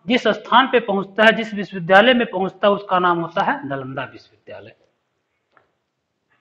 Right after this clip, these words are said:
अर्थात ह्वेनसांग एक ऐसा चीनी यात्री था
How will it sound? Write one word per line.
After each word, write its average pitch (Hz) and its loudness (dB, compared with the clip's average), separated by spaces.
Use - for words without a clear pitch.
अर्थात 196 6
ह्वेनसांग 262 8
एक 247 4
ऐसा 214 4
चीनी 254 0
यात्री 202 0
था 208 0